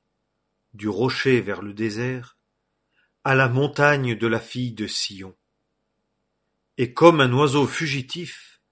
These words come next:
une nichée chassée, ainsi seront les filles de Moab au gué de l'Arnon. Donne conseil, fais ce qui est juste. Rends ton ombre comme la nuit,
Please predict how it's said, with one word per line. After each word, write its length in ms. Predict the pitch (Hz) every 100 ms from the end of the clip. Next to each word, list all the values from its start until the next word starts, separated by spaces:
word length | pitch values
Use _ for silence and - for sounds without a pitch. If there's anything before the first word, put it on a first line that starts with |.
| _ -
une 320 | 143 135 131
nichée 460 | 156 170 - 175 139
chassée, 640 | - 131 - - 147 151 _ _ _ _ _ _ _
ainsi 540 | 151 170 - - 175
seront 360 | 151 - 131 127
les 120 | 131
filles 340 | 123 - 127 117
de 120 | 110
Moab 640 | 104 110 123 113 98 95 _ _ _ -
au 160 | 127
gué 240 | 120 113 131
de 100 | 113
l'Arnon. 500 | 104 92 92 104 98 _ _ _ _ _ _ _ _ _ _ _ _ -
Donne 340 | 117 185 202
conseil, 840 | 170 139 120 - 123 117 90 87 85 _ _ _ _
fais 260 | - 220
ce 160 | - 147
qui 220 | - 123
est 40 |
juste. 540 | 117 113 135 - - 104 90 _ _ _ _ _ _ _ -
Rends 340 | 117 143 214
ton 240 | 214 170
ombre 360 | 160 180 147 117
comme 260 | 127 156 143
la 160 | 127
nuit, 380 | 123 131 156 131